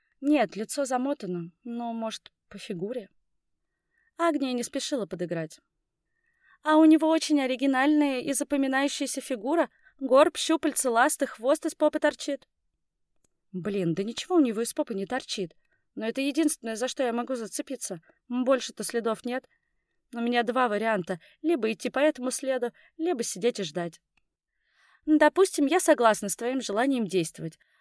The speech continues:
потому что сама такая же. И тоже терпеть не могу ощущение беспомощности. Но я голову даю на отсечение, что Марк запретил тебе выходить из дома. Да, не всегда так делал, если хоть какая-нибудь опасность предвиделась. Запретил,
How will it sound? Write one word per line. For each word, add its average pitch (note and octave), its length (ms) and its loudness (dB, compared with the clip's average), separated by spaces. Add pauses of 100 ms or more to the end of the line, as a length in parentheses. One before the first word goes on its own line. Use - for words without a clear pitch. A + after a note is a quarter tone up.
(160)
потому F4 300 4
что - 160 -6
сама C#4+ 300 2
такая G#3 360 0
же. F3 220 -6 (260)
И C4+ 100 -6
тоже C#4 260 4
терпеть B3 340 0
не B3+ 60 -4
могу B3 260 2
ощущение A#3 520 0
беспомощности. G3 840 -8 (480)
Но C4 140 0
я B3+ 180 6
голову C4 340 6
даю B3+ 260 4
на A3 100 2
отсечение, A3+ 680 0 (140)
что - 200 -6
Марк C4+ 220 0
запретил C#4+ 500 -4
тебе F#3 240 -2
выходить G3+ 440 -4
из B3 120 -2
дома. F#3 320 -4 (1120)
Да, C#4+ 280 2
не C4+ 80 2
всегда D4 340 2
так G3+ 160 0
делал, G3+ 380 0
если A3+ 320 -4
хоть C4 160 0
какая-нибудь B3+ 560 4
опасность A#3+ 440 -2
предвиделась. F3+ 640 -6 (360)
Запретил, D4+ 720 0